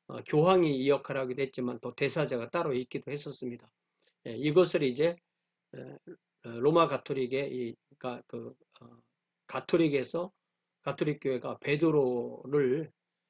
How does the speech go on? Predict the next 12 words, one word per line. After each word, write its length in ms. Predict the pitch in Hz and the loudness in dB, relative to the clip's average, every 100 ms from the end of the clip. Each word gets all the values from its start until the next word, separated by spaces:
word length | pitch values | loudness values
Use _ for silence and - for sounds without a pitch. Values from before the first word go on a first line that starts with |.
| _ _ | _ _
어, 280 | 131 127 123 156 - - | -20 -18 -18 -20 -14 -4
이 460 | 147 151 135 123 - | 0 0 0 -4 -2
베드로를 640 | 147 156 147 135 127 131 | 0 4 6 6 2 -2
이 200 | 123 131 | -4 -4
자리에다 340 | 127 127 127 | -4 -2 0
올려놓고 560 | 117 127 127 120 - 131 | 0 0 0 -2 -4 -6
교황이 360 | - 131 131 120 | -2 0 0 -2
계속 380 | 120 - 147 - _ _ _ | -4 -4 -6 -8 _ _ _
이, 340 | 127 127 123 - - | -4 -2 -4 -6 -12
에, 120 | 110 | -12
직책을, 680 | - 127 - 123 127 139 151 | -14 -18 -10 -8 -6 -8 -8
어, 260 | 113 110 | -14 -16